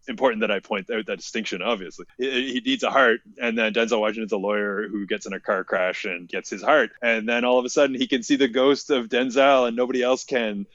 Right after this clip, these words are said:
and he tries to help him solve his own murder. <laughs> And so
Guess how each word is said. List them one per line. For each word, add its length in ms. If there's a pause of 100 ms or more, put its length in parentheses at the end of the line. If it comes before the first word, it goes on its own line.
(180)
and 340
he 220
tries 260
to 100
help 200
him 100
solve 320
his 140
own 240
murder. 420 (220)
<laughs> 80 (520)
And 240
so 380